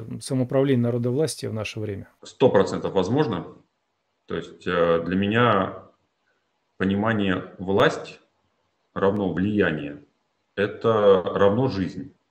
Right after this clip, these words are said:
Speaker 2: То есть, э, если человек вообще живой, он на что-то влияет, он, э, владеет, владеет своими руками, да, то есть умеет управлять руками, может, э, в руки взять определённый предмет,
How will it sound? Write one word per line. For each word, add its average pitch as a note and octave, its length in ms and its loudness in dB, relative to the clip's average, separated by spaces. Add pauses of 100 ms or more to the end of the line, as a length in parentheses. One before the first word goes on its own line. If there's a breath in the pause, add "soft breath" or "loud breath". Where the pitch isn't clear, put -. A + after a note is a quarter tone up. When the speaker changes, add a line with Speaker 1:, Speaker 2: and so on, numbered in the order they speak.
(1300)
Speaker 2:
То F#2+ 140 0
есть, F#2+ 240 -4
э, F#2 420 2
если G2+ 440 0
человек A2+ 340 -2
вообще G2 280 0
живой, G2 460 0 (600 soft breath)
он G#2+ 480 2
на A2 100 4
что-то D3+ 340 0
влияет, G2+ 640 0 (640)
он, B2 220 4
э, G2+ 200 2
владеет, F#2+ 880 0 (440)
владеет G#2 480 4
своими A2 320 4
руками, F2 520 2
да, F#2+ 160 0
то F#2 120 -6
есть - 180 -8
умеет F2+ 320 -2
управлять F2 440 -2
руками, D#2 420 -8 (420 loud breath)
может, C3+ 380 6
э, G#2 60 6
в F#2 120 4
руки C3 280 4
взять G#2+ 380 4
определённый A#2 500 2 (240)
предмет, C3+ 640 2